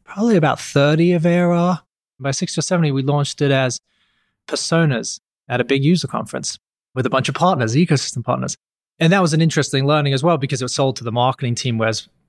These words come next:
predominantly we've been landing with engineering. We were an A P I business. So engineering had pulled us in,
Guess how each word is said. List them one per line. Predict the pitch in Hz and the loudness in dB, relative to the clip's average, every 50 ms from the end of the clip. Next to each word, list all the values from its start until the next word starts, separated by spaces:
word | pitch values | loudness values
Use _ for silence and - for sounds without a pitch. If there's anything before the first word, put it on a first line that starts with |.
| _ _ | _ _
predominantly | - - 147 135 143 139 147 151 147 139 135 131 131 123 | -4 -2 0 2 2 2 4 4 2 2 0 0 -2 0
we've | 120 123 117 | 0 0 -2
been | - 120 120 120 | 0 0 0 2
landing | 120 117 120 120 120 | 2 2 2 0 2
with | 117 113 | 2 2
engineering. | 113 113 117 123 131 127 110 113 117 | 2 2 2 2 2 2 2 0 0
We | 107 113 | 0 0
were | 113 | 0
an | 113 113 | 0 0
A | 110 107 | -2 -2
P | - - 117 | -2 -2 0
I | 113 117 | 0 0
business. | 123 117 120 123 - 135 131 - - - _ _ _ _ _ _ | -2 -2 -4 -4 -6 -6 -8 -8 -12 -14 _ _ _ _ _ _
So | - 170 160 | -6 -2 0
engineering | 117 123 123 127 117 123 123 123 120 | 0 0 0 0 0 2 2 2 0
had | 107 107 - | -2 -4 -4
pulled | - 139 131 135 | -2 -2 -2 -2
us | 131 - - | -2 -2 -2
in, | 127 120 120 | -2 -2 -4